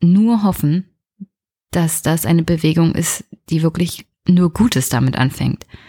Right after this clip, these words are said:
und nicht auch in eine ganz andere Richtung geht.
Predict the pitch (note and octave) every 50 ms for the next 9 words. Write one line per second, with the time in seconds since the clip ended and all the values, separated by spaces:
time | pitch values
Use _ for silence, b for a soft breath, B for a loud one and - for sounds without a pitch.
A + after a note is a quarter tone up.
0 | B B B B B B B B B B B B B B B B B B B E3
1 | D#3+ E3+ - - E3+ E3+ E3+ - - - - - _ _ _ _ _ _ _ _
2 | _ - - D#3 D#3+ F3 F#3 E3+ D#3+ E3 E3 E3 E3 E3 E3 - - E3 D#3+ D#3
3 | D3+ C#3 C3+ C#3 C3+ - - - - C2+ C2 - B1 A#1+ - -